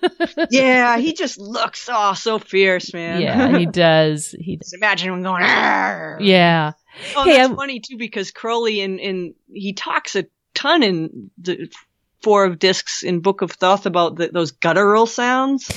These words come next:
Speaker 2: Oh, right. Yeah, the g and k sounds. Yeah.
Speaker 1: Th-, this guy
Speaker 2: Mm-hmm.
Speaker 1: looks like he's making those.
Speaker 2: My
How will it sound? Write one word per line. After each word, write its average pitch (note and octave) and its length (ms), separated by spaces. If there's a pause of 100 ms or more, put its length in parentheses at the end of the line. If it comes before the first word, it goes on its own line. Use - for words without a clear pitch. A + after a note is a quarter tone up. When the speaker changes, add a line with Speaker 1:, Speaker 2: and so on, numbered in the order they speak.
(100)
Speaker 2:
Oh, D#4 220
right. D#4 300
Yeah, A3+ 340
the F3 100
g D#3 200
and F#3+ 440
k G3 280
sounds. D#3+ 600
Yeah. F#3 240
Speaker 1:
Th-, - 100
this A3 120
guy B3 180
Speaker 2:
Mm-hmm. G#3+ 80
Speaker 1:
looks A3 180
like G#3+ 120
he's G3 180
making F3+ 360
those. D#3+ 340 (120)
Speaker 2:
My G3 380